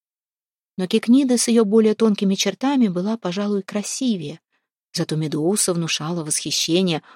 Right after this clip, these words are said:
одухотворенностью и силой своей красоты.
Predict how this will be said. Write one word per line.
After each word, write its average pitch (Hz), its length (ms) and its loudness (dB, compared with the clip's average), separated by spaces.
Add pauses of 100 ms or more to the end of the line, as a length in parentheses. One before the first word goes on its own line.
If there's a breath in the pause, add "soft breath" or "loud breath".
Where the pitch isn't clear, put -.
одухотворенностью 156 1160 0 (400 soft breath)
и 170 60 -12
силой 170 540 -4
своей 147 440 -8
красоты. - 760 -10